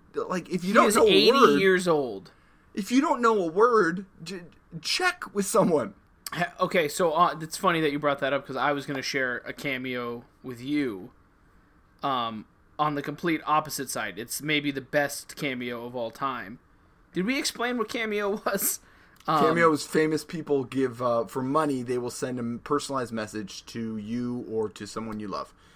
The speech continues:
Speaker 1: And so in the
Speaker 2: Yes.
Speaker 1: case of Smokey Robinson, he was wishing, uh, someone a happy Chanukah,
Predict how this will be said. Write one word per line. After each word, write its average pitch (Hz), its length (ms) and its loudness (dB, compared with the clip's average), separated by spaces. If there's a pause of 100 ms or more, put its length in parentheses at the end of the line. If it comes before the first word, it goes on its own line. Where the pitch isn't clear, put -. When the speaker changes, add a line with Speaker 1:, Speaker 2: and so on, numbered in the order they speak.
(300)
Speaker 1:
And 117 120 -6
so 127 120 2
in 117 100 2
the 110 80 -4
Speaker 2:
Yes. - 80 -8
Speaker 1:
case 123 180 0
of 113 80 -8
Smokey 123 300 -4
Robinson, 120 440 -2
he 117 120 -8
was 113 180 -8
wishing, 110 540 -8
uh, 104 120 -6
someone 117 280 -8
a - 20 -8
happy 110 240 -10
Chanukah, 143 520 -4